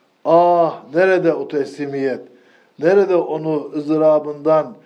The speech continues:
lezzet alabilecek güzide ruhlar?" manasında bir imrenme cümlesidir.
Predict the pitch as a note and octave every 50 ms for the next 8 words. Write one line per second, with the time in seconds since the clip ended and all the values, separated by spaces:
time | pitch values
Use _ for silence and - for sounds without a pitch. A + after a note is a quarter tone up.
0 | _ _ _ _ C3 C#3+ D#3 D#3+ D#3 - C#3+ D#3+ F3+ F#3 F#3 F#3 - - C3 D3
1 | D#3 D#3 D3+ D#3 C#3+ D3+ D3+ D3+ D3+ D3 D3 E3 E3 E3 E3 - - - - _
2 | _ _ C3+ D#3+ D#3+ D3 C#3+ E3+ E3+ E3+ D#3+ E3 D#3+ D3 D3 C#3 B2 B2 C#3+ D3
3 | C#3 C3 B2 B2+ C3+ C#3 C#3 C#3 C#3 C#3 C3+ C3+ - - - C3 C3 C3 D3+ D#3+
4 | F3 F3+ F3 F3 - - - - _ _ _ _ - D#3 F#3 F#3+ F#3 F#3 - -
5 | - - D3+ D3+ D3 C#3 C#3 D3+ D#3 D3+ D3 D3 D3+ E3+ F3+ E3+ - C#3+ B2+ C3
6 | B2+ A#2+ - - - G#2+ F2+ F#2+ F2+ - - -